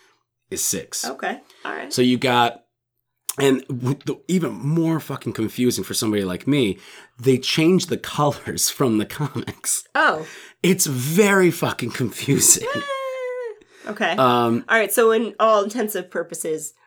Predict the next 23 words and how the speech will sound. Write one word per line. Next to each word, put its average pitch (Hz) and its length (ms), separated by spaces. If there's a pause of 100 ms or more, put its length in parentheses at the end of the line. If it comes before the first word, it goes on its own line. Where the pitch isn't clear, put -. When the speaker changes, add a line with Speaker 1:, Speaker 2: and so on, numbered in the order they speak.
(240)
Speaker 2:
the 160 360
Avengers 160 440
is 156 140
just - 460
dealing 151 500 (100)
with - 360 (200)
the 147 200
Mind 185 600
Stone 151 600
in 170 160
the 160 100
scepter 170 640
and 160 160
then 143 120
the 135 100
Tesseract, - 600
Speaker 1:
And 110 240
Speaker 2:
which 98 80
is 156 160
the 151 320
Speaker 1:
the 107 160
Space - 320
Stone. - 220